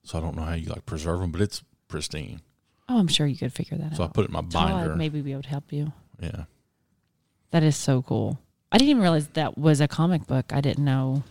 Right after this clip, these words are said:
Speaker 1: Everything
Speaker 2: I
Speaker 1: was a
Speaker 2: d-,
Speaker 1: comic book
Speaker 2: I mean,
Speaker 1: at
Speaker 2: I'm,
Speaker 1: some
Speaker 2: I'm
Speaker 1: point.
Speaker 2: sure, but
Speaker 1: But, like, Matt Groening, I think, is the animator in it and all that. He was telling me about it, and I was,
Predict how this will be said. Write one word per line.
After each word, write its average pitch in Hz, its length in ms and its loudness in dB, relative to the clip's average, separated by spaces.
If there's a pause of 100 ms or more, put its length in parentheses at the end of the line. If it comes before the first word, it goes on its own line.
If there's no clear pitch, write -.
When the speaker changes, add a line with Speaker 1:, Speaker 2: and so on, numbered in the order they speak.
(200)
Speaker 1:
Everything 98 440 -2
Speaker 2:
I 208 40 2
Speaker 1:
was 208 80 2
a - 40 -16
Speaker 2:
d-, - 40 -16
Speaker 1:
comic 71 260 -8
book - 80 -2
Speaker 2:
I 190 40 2
mean, 190 100 2
Speaker 1:
at 180 60 4
Speaker 2:
I'm, 175 40 2
Speaker 1:
some 165 140 -4
Speaker 2:
I'm 175 100 4
Speaker 1:
point. - 100 -2
Speaker 2:
sure, 143 460 0
but 131 220 -6 (260)
Speaker 1:
But, 120 80 2
like, 101 160 2
Matt 101 260 0
Groening, 95 440 -2 (440)
I 107 60 -6
think, 90 240 0
is 82 100 -6
the 82 80 -4
animator 87 520 0
in 87 80 -2
it 85 80 -4
and - 80 -6
all 85 140 -2
that. 82 120 -4
He 92 60 -2
was 95 80 -4
telling 87 240 -2
me - 60 -8
about 80 200 -4
it, 80 40 -8
and 78 80 -8
I 80 40 -4
was, 78 160 -10